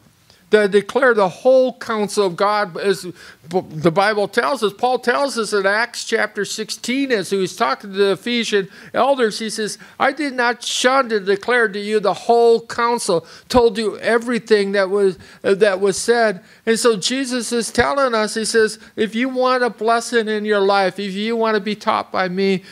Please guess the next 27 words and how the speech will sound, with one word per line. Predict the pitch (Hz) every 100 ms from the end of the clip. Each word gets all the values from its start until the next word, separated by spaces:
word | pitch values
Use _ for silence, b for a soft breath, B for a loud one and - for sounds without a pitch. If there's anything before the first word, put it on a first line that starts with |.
| B -
the | 196
way | 190 208 180
up | 165 196 196 165
is | 160
first | - 190 -
of | 180 170
all | 175 170
what? | 175 165 135 - _ _ -
Is | 160 139
down. | 170 165 156 139 123 - b b b -
Is | 175 160
to | 170
humble | - 185 165 151
yourself | 143 139 - 151 147
before | 151 139 160 151
the | 151
Lord." | 139 143 151 165 160 B B B B B B -
And | 226
so | 247 254
as | 240 247
you | 226
humble | 269 311 320 262
yourself, | 220 208 - 226 208 196
it | 180
tells | - 262 302 311
us | 214 170
there, | 185 180 190